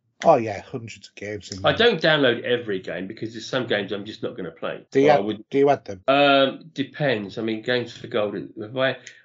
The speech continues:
Speaker 2: I've got Escapist, I don't need that one. Twisted, Tw-, Insanely Twisted Shadow Planet. I mean, we, I, actually, what I'll do is I'll get that now because that was supposed to be quite good, wasn't it? Did you play that?
Speaker 1: Which one, sorry? The
Speaker 2: Um,
Speaker 1: two.
Speaker 2: Insanely Twisted Shadow Planet.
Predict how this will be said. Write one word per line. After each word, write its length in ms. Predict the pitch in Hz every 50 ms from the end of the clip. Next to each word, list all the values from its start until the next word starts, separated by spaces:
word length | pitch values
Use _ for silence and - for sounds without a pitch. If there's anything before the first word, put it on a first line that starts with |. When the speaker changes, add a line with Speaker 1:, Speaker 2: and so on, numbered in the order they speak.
| _
Speaker 2:
I've 120 | - 123 -
got 160 | - - -
Escapist, 680 | - 123 - - - 135 117 110 110 - - - - 107
I 40 |
don't 140 | 104 107 -
need 140 | 110 104 107
that 200 | 107 - - 107
one. 260 | 90 82 92 95 104 - _ _ _ _ _ _ -
Twisted, 800 | - - 156 143 - - - 160 147 147 143 139 135 - - -
Tw-, 140 | - - - -
Insanely 340 | 135 131 - - 165 160 143
Twisted 340 | - - 143 - - 127 -
Shadow 220 | - 123 117 110
Planet. 280 | - - 131 120 113 -
I 20 |
mean, 260 | 113 113 107 104 101
we, 160 | 107 107 - - -
I, 100 | 120 127
actually, 440 | 123 170 190 196 - - 131 123 131
what 120 | - 120
I'll 140 | 120 113 113
do 120 | 127 110
is 140 | 110 107 -
I'll 140 | 110 104 -
get 180 | - - -
that 160 | 107 98 98 107
now 380 | 110 110 95 87 85 85 - -
because 1120 | 110 95 95 - - - 107 101 98 95 95 92 90 - - - - - - - - _
that 120 | - - -
was 80 | 120
supposed 240 | - - 120 95 -
to 60 | -
be 40 | -
quite 220 | - 113 98 101 113
good, 180 | 123 110 117
wasn't 240 | 117 117 113 90 -
it? 180 | 76 - - _ _ _ _ _ _ _ _
Did 160 | - 127 -
you 60 | - -
play 180 | - 175 180
that? 260 | 190 247 269 - - _ - - _ - -
Speaker 1:
Which 180 | 135 127 -
one, 160 | 139 120 113
sorry? 320 | 104 - 127 127 139 135 - - - - - - - - - - - -
The 60 | - 120 - 131
Speaker 2:
Um, 140 | 127 -
Speaker 1:
two. 40 | -
Speaker 2:
Insanely 500 | 143 135 135 - - 160 151 147 143 135
Twisted 380 | - - 143 - - 143 131 -
Shadow 300 | - 147 135 123 107 -
Planet. 400 | - 101 95 87 - - -